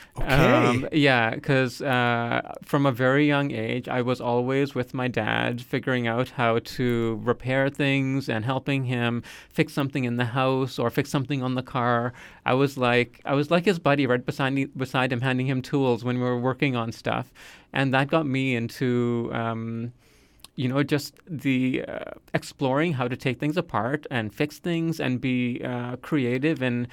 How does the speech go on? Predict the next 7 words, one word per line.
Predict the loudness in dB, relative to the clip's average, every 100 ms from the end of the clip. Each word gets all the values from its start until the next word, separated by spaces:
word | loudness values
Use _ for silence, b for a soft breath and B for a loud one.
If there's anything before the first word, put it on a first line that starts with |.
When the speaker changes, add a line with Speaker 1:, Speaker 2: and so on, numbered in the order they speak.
| B B B B
Speaker 2:
and, | -4 -2 -2 -4 -4
you | -2
know, | 0
we | -2
couldn't | -2 -2 0
necessarily | -2 -2 0 2 2
always, | 0 2 2 2 0 -6